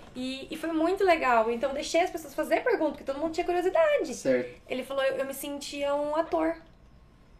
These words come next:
Speaker 2: Sabe o que eu tô
Speaker 1: Sendo quem
Speaker 2: pensando
Speaker 1: as
Speaker 2: aqui agora?
Speaker 1: pessoas queriam que eu fosse. E isso me incluía.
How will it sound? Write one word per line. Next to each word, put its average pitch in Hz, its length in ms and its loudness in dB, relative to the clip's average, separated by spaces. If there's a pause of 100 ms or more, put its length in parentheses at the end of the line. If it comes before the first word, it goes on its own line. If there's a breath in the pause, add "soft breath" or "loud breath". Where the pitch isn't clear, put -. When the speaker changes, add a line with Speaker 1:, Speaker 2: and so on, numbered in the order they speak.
(1160 loud breath)
Speaker 2:
Sabe 285 160 10
o - 40 6
que - 60 12
eu 262 100 12
tô 247 60 12
Speaker 1:
Sendo 240 60 8
quem - 140 10
Speaker 2:
pensando 214 240 8
Speaker 1:
as 185 60 4
Speaker 2:
aqui - 100 10
agora? 208 260 12
Speaker 1:
pessoas 392 380 8
queriam 330 480 4
que 359 60 0
eu 403 80 2
fosse. 427 340 2 (240 soft breath)
E 277 180 -2
isso 349 180 0
me 294 120 0
incluía. 403 480 2